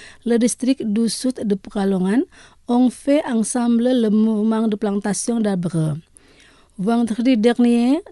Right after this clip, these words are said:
treize mai, environ quatre cents arbres ont été plantés ensemble à Nouveau Marché. Cette activité est une collaboration entre la municipalité de Pekalongan avec le commandement de district militaire de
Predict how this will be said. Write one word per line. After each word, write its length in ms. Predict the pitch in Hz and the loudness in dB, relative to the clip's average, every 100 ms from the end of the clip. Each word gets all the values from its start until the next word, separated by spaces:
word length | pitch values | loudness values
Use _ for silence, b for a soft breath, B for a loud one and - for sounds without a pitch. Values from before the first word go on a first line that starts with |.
| - | -12
treize 520 | - 226 226 202 226 | -2 0 2 0 -4
mai, 300 | 240 214 233 320 - - | -4 -2 -2 -2 -6 -10
environ 880 | 220 208 208 202 208 220 208 208 202 - | -4 -2 0 0 -2 -2 -2 -2 -4 -8
quatre 340 | 240 - 254 | -10 -4 -4
cents 240 | 240 247 247 | -2 -4 -4
arbres 420 | 277 214 220 240 - | -2 -2 -2 -4 -2
ont 60 | 247 | -2
été 260 | 214 208 | -4 -6
plantés 480 | 202 220 202 202 220 | -6 -4 -2 -4 -4
ensemble 540 | 190 180 208 202 196 202 | -2 -2 -2 -2 0 -2
à 320 | 240 196 190 | -4 -4 0
Nouveau 420 | 202 233 233 240 | 2 2 0 2
Marché. 600 | 226 180 - - 165 151 - B B B B B | 2 0 -2 -2 -2 -2 -8 B B B B B
Cette 220 | B 262 269 | B -6 -4
activité 580 | - 247 262 - 330 - | -2 0 0 0 -2 -2
est 140 | 254 | -4
une 120 | 226 240 | -2 0
collaboration 680 | 233 208 214 220 - 254 285 | 0 -2 -2 -2 -2 -2 -2
entre 400 | 254 220 - 240 | -2 -2 -4 -4
la 280 | 240 226 214 | -2 0 0
municipalité 1000 | 214 220 220 208 233 - 214 214 - 233 | 0 0 0 -2 -6 -6 -2 -2 -2 -2
de 140 | 202 208 | -2 -2
Pekalongan 600 | - 220 202 196 208 277 | -4 -4 -2 0 0 -2
avec 420 | 254 180 208 - | -4 -4 -4 -4
le 100 | 226 | -6
commandement 680 | 196 202 202 202 202 208 220 | -2 -2 0 0 0 0 0
de 140 | 208 | 0
district 380 | 196 202 208 233 | 0 -2 -4 -4
militaire 460 | 220 202 - 208 214 | -2 -2 -2 -4 -2
de 340 | 190 190 196 | -2 0 0